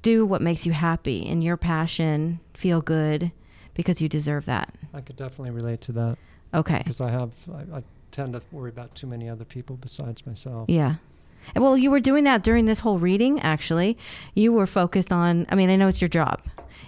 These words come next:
Speaker 1: You're running the studio, but you were not focused on you. And the
Speaker 2: No.
Speaker 1: messages had,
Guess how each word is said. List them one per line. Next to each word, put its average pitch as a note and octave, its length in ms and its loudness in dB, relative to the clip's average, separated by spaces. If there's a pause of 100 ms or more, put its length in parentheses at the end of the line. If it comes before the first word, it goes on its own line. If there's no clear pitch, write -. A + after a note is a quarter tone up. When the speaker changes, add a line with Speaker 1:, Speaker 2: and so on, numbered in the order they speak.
Speaker 1:
You're F3 300 2
running F#3 360 4
the E3+ 60 2
studio, E3 580 0 (320)
but F#3 140 2
you F3+ 100 2
were G3+ 180 2
not F3+ 280 2
focused E3 340 -2
on D#3+ 120 0
you. D3+ 440 -2 (300)
And F#3 120 4
the F3+ 40 6
Speaker 2:
No. F3+ 40 4
Speaker 1:
messages F#3+ 640 2
had, F#3+ 400 0